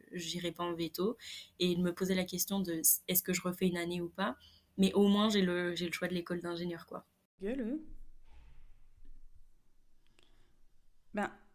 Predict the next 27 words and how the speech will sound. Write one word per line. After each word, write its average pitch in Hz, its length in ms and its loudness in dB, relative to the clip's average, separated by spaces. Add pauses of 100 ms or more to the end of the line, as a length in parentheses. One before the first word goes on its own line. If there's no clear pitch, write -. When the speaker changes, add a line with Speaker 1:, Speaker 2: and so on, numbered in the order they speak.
(140)
Speaker 2:
c'est - 160 -10
vrai 233 160 -4
que 247 120 -4
là, 220 360 -2 (600)
on 190 180 -4
arrive 208 240 -2
encore 214 220 -2
dans 202 120 -4
une 196 200 -2
autre 208 240 -4
phase. 147 480 -8
C'est - 240 -10
le 180 80 -2
moment 214 180 0
de 233 60 -6
faire 208 120 -6
ton 175 140 -8
choix. 175 340 -6 (520)
Est-ce 233 160 -6
que 294 80 -2
tu - 160 -6
continues 247 520 -2
avec 175 280 -8
cette - 220 -10
école 196 220 -4
d'ingé 190 580 -6
et 165 300 -6